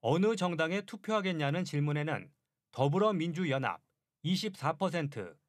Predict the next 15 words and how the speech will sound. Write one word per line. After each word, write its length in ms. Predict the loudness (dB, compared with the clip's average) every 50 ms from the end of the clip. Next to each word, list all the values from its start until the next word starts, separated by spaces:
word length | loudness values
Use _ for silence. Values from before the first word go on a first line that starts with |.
| _ _ _ _ _ _ _
국민의미래 840 | 0 2 4 4 4 4 4 2 0 0 0 0 -2 -2 -4 -8 _ _ _ _ _ _ -2
이십삼 520 | -2 0 0 -2 -4 -6 -6 -6 -6 -4
퍼센트, 580 | -4 -4 -2 -2 -4 -4 -4 -6 -8 -8 -10 -16 _ _ _ _ _ _ _ _ _ _
조국혁신당 1000 | 0 2 2 2 0 0 -2 -6 -6 -6 -4 -2 -2 0 0 0 -2 -2 -6 _ _ _ _ _ _ _ _ _ 0
이십 340 | 0 2 2 0 -2 -4 -2
퍼센트 400 | -2 0 0 0 0 0 -2 -4
순이었습니다. 800 | -2 -4 -2 0 0 0 -2 -2 -2 -4 -4 -4 -6 -8 -8 -12 _ _ _ _ _ _ _ _ _ _ _ _ _ _ _ _ _ _ _ _ _ _
투표 380 | -8 -8 -6 -4 -2 -2 -2 -2
참여 340 | -4 -4 -2 0 0 0 2 2
의향은 440 | 0 0 0 -2 -2 -6 -6 -10 _ _ _ _ _ _ _
반드시 460 | -4 -2 0 0 0 -2 -4 -4 -6
투표할 420 | -6 -8 -12 -6 -2 -2 -2 0
것이다 440 | 0 -2 -4 -4 -4 -2 -2 -2 -2
칠십삼 560 | -2 -6 -8 -6 -6 -8 -8 -6 -8 -8 -6
퍼센트 580 | -4 -4 -4 -2 -4 -4 -6 -6 -10 -10 -10